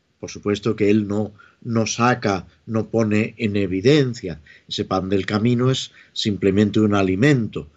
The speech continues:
no es como la Eucaristía, que es un sacramento que tiene la presencia real, sustancial de Jesucristo. Pero sí que es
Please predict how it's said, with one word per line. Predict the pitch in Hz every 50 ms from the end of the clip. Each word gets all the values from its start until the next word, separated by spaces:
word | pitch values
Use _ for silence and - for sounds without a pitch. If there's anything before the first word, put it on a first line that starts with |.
| _ _ _ _
no | - 90 95
es | 92 -
como | - 92 87 85 90 90
la | 92 92 92 - - _
Eucaristía, | - 104 98 92 - 110 113 120 113 - - 123 117 110 110 120 - - _ _ _ _
que | - 95
es | 87 -
un | 98 87
sacramento | 85 98 101 101 - 110 110 110 107 98 95 95 - 120 123 120 - - - _ _ -
que | 107 98
tiene | - 98 95 95 90 110 113 113 117 - -
la | 107 101 90 87 - - _
presencia | - 113 92 87 - 113 104 107 101 95 - - 101 92 85 82 - _ _ _ _ _ _ _ _ _ _ _ _ _ _
real, | - 92 92 92 98 107 110 101
sustancial | - - 123 - - 104 92 85 85 - - 147 139 101 92 80 - _ _ _ _ _ _
de | - 76 80 82
Jesucristo. | - - 87 82 - 82 78 80 80 76 73 73 - - - _ _ _ _ _ _ - - - - - - -
Pero | - 190 208 202
sí | - 269 240
que | - 247 220 214 240
es | 247 233 - - -